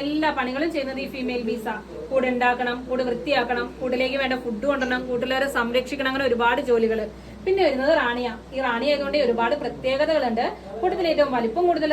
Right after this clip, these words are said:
റാണിക്കാണ്, ഏറ്റവും സൗന്ദര്യം കൂടുതൽ റാണിക്കാ, ആയുസ്സും കൂടുതൽ റാണിക്കാ. ബാക്കി തേനീച്ചകളൊക്കെ ഒരു മൂന്ന് മുതൽ നാല് മാസം വരെയൊക്കെ ജീവിക്കുള്ളൂ. പക്ഷേ ഈ റാണി തേനീച്ച അഞ്ച് വർഷം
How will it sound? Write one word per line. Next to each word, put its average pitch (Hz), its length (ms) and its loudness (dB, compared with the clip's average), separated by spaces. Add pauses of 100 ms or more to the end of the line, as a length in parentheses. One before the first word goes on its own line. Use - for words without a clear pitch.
റാണിക്കാണ്, 262 420 0
ഏറ്റവും 240 260 0
സൗന്ദര്യം 240 420 0
കൂടുതൽ 277 220 2 (100)
റാണിക്കാ, 247 320 -2 (280)
ആയുസ്സും 247 380 0
കൂടുതൽ 220 220 -2 (120)
റാണിക്കാ. 202 300 -6 (480)
ബാക്കി 302 260 0
തേനീച്ചകളൊക്കെ 277 560 2
ഒരു 285 160 2
മൂന്ന് 262 220 -2
മുതൽ 262 180 0 (100)
നാല് 254 200 0 (100)
മാസം 240 260 -2
വരെയൊക്കെ 262 360 2
ജീവിക്കുള്ളൂ. 254 440 -2 (320)
പക്ഷേ 247 220 -2
ഈ 294 100 8
റാണി 247 300 2
തേനീച്ച 247 280 0 (140)
അഞ്ച് 254 380 -4
വർഷം 240 280 -4